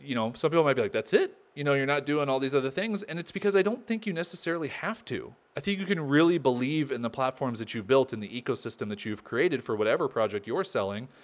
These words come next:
And that's what I'm doing with this project. I, I don't want to go out and do all the things because that stresses me out. It's a bunch of extra work. I'd rather just do the things where I feel comfortable and believe in them that they will work because I've put in the year of work leading up to it.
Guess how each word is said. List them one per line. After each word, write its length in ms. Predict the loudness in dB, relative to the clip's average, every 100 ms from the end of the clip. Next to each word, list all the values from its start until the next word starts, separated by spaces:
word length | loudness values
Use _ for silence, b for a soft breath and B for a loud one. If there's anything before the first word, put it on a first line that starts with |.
| B B
And 120 | -6 -2
that's 140 | 0
what 100 | 0
I'm 140 | 2
doing 240 | 2 2 0
with 140 | -2
this 140 | -2 2
project. 560 | 2 2 0 -10 -16 -6
I, 240 | 0 0 2
I 20 |
don't 200 | 2 2
want 220 | 0 0
to 360 | -2 0 0 -2 B B B _ 0
go 160 | 4
out 160 | 6 2
and 120 | -2
do 100 | -4
all 260 | 2 4 4
the 140 | 2
things 320 | -2 -2 -2
because 300 | -4 0 0
that 160 | 2 -2
stresses 400 | 0 0 0 -4
me 140 | -2
out. 200 | 0 2
It's 140 | 0 -2
a 60 |
bunch 200 | -4 -4
of 60 | -4
extra 300 | -4 -4 -2
work. 260 | 0 0 -2 B B -6
I'd 100 | 2
rather 200 | 4 4
just 340 | 2 -2 -6
do 480 | -2 0 0 0 -4 -8
the 100 | -6
things 300 | -2 -2 -2
where 120 | 0 0
I 80 |
feel 160 | 0 -2
comfortable 640 | -2 -4 0 4 4 4 -4 _
and 200 | -6 2
believe 340 | 2 4 2
in 120 | 0 0
them 200 | 0 -2
that 160 | -2
they 120 | 0
will 160 | 4 6
work 220 | 6 2
because 280 | -2 -4 2
I've 200 | 2 2
put 200 | 4 4
in 100 | 4
the 80 | -2
year 260 | 0 2
of 140 | 4 4
work 300 | 2 0 -4 -8
leading 240 | -6 -4
up 140 | -6 -6
to 140 | -8
it. 140 | -10